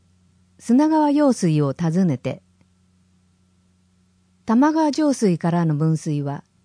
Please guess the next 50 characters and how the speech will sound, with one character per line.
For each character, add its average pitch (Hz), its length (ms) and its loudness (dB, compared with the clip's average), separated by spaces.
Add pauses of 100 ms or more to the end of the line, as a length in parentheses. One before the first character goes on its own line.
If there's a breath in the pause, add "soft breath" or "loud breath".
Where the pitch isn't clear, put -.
(380)
市 - 180 -6
内 247 240 2
各 240 220 -6
所 170 160 -2
に 151 80 0
引 - 80 -8
か 180 180 -2
れ、 160 220 -6 (500)
市 - 160 -2
民 285 220 6
の 180 100 2
生 214 240 -2
活 214 300 -2
を 196 100 0
支 185 120 -2 (120)
え 202 140 0
て 196 100 -4
き 185 140 -4
ま 175 100 -2
し - 140 -10
た。 - 160 -16 (1200)
市 285 200 -2
の 226 180 4
歴 190 240 -2
史 247 140 -2
に 220 260 0
深 294 240 -2
く 247 140 -2
関 208 240 -2
わ 226 100 -2
っ 214 40 -6
て 185 200 -6
き - 80 -18
た - 240 -6
歴 180 260 -4
史 262 180 -2
遺 254 40 -2
産 185 240 -2
と 156 140 -6
し - 80 -8
て 165 160 -6
の 143 200 -8
砂 233 280 0
川 262 180 -2
用 247 220 0
水 143 260 -4
を 127 80 -4
た 151 160 -6
ど 139 140 -6
り、 120 180 -12